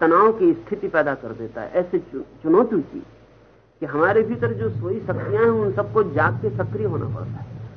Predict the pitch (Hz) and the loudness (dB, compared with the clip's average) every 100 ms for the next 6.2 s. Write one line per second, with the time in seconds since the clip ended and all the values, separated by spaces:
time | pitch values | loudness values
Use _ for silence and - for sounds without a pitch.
0 | - - - 165 226 262 - 247 180 196 | -18 -8 2 2 2 0 0 -2 0 2
1 | 220 214 190 - 143 165 165 - 151 131 | 4 2 0 -2 -2 -2 -4 -2 -2 0
2 | 156 165 - - 139 135 156 190 190 156 | -2 -4 -10 -2 -2 0 2 2 2 -2
3 | 117 110 - - - 110 - _ _ _ | -4 -8 -14 -20 -20 -20 -20 _ _ _
4 | _ _ _ _ _ _ _ _ _ _ | _ _ _ _ _ _ _ _ _ _
5 | _ - 165 190 175 185 208 202 143 156 | _ -4 -2 0 0 2 2 2 0 0
6 | 185 | 0